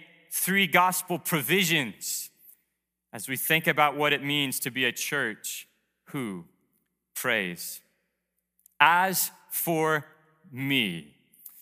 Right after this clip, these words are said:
Listen to the way Samuel begins verse twenty-three with a strong emphasis on himself and his own commitment.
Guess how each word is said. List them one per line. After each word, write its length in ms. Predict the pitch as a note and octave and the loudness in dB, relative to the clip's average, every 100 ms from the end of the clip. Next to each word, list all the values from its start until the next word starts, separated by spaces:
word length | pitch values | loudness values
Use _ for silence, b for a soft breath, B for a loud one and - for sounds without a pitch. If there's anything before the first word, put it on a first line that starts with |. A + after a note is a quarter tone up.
| B B - | B B 0
Listen 300 | F#3 B3 G3 | 2 2 2
to 100 | G3 | 2
the 120 | F3 | 4
way 200 | E3+ F3 | 4 4
Samuel 480 | - F#3 F3 E3+ C#3+ | 4 4 4 2 2
begins 500 | D3+ C#3 F#3+ F#3 C3+ | 0 4 4 4 2
verse 260 | D3+ D3 | 0 0
twenty-three 760 | - D3+ D#3 - G3+ A3 C3+ - B B - | -2 -2 -2 -2 -2 -2 -2 -4 B B -12
with 140 | D#3+ | -2
a 60 | D3+ | 0
strong 640 | - - D#3+ F#3 A#3 A#3+ | 2 0 2 2 4 2
emphasis 760 | - A#3 G#3 - D#3+ - D3+ - | 2 0 0 0 2 4 2 2
on 180 | D#3+ E3 | 2 2
himself 720 | E3 - - C4+ A3 C3+ - | 2 2 2 4 4 2 4
and 160 | F#3 F3 | 4 4
his 240 | G#3 F3 - | 2 2 2
own 400 | A3 A#3+ G#3 F#3+ | 2 4 2 0
commitment. 840 | A3 B3+ C#4+ - C#3 E3 - - | 0 2 0 0 -4 -4 -12 -18